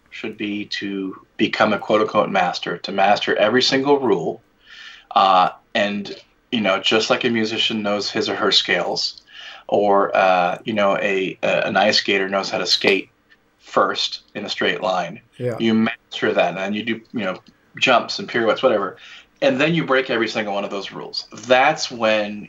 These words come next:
Speaker 1: you start producing exciting work that no one's seen before.
Speaker 2: Right.
Speaker 1: You know,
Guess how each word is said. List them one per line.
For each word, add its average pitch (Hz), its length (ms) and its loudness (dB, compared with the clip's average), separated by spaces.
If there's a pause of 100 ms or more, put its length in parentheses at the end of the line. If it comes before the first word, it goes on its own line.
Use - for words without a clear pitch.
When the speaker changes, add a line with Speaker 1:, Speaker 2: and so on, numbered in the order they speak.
(120)
Speaker 1:
you 101 200 -8
start - 320 2
producing 98 480 -6
exciting 92 580 -2
work - 380 -10
that 101 160 0
no 101 160 0
one's 92 220 -2
seen 95 300 0
before. - 500 -6 (380)
Speaker 2:
Right. 98 140 -6
Speaker 1:
You 120 80 4
know, 95 200 4